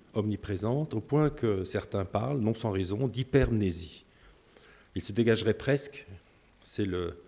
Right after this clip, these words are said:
euh, sentiment d'un, d'un de mes amis, euh, Georges Bensoussan,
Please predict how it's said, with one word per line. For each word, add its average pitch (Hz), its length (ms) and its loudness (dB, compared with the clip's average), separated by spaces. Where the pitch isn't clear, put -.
euh, 110 60 -14
sentiment 113 520 0
d'un, 92 200 0
d'un 95 120 2
de 92 80 -2
mes 98 180 2
amis, 110 380 0
euh, 92 160 -6
Georges 104 240 -2
Bensoussan, 113 560 -4